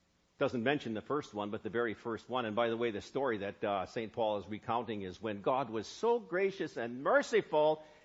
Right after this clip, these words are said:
to send Moses to lead a million and a half people out of slavery in, in Egypt. And after they got, uh, you know, out a little ways, they, "Oh, the Red Sea is in front of us. Now what we're gonna do?"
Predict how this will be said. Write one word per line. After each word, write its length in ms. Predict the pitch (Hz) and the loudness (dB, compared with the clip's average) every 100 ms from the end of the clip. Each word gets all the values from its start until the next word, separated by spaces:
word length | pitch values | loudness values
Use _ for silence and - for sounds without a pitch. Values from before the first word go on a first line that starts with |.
| - _ - | -20 _ 0
to 100 | 160 | 2
send 400 | - 214 208 180 | 6 8 6 6
Moses 480 | 233 240 147 165 - | 10 10 8 4 2
to 160 | - | 2
lead 240 | 175 202 185 | 4 6 6
a 40 | |
million 360 | 175 226 233 202 | 6 6 6 6
and 120 | 180 | 4
a 80 | 175 | 4
half 300 | 180 185 - | 4 2 0
people 320 | 214 196 156 | -2 2 4
out 140 | 160 | 4
of 80 | 147 | 2
slavery 560 | - 185 220 147 147 143 | 0 4 4 4 4 6
in, 100 | 139 - - | 4 -2 -2
in 160 | 139 135 | 0 2
Egypt. 500 | 202 175 151 156 - _ _ _ _ _ _ _ _ | 0 2 0 0 -8 _ _ _ _ _ _ _ _
And 140 | 143 170 | 4 6
after 200 | 185 180 | 6 4
they 140 | 170 | 4
got, 340 | 151 175 175 | 8 8 8
uh, 300 | 170 156 151 160 | 8 10 10 8
you 120 | 165 | 4
know, 180 | 151 147 | 4 6
out 160 | 165 185 | 6 6
a 40 | |
little 360 | 156 156 180 170 | 6 2 2 4
ways, 320 | 165 180 170 | 6 6 4
they, 100 | 147 | 2
"Oh, 320 | 190 254 254 | 8 12 12
the 80 | 208 | 10
Red 320 | 190 226 196 | 8 8 6
Sea 280 | - 262 285 | 0 0 6
is 160 | 233 175 | 6 6
in 100 | 185 | 2
front 240 | 185 185 | 4 4
of 100 | 160 | 6
us. 160 | 147 151 | 4 4
Now 240 | 180 220 | 6 8
what 180 | 247 185 | 8 6
we're 120 | 180 | 2
gonna 200 | 165 156 | 2 0
do?" 380 | 135 151 113 | 2 2 2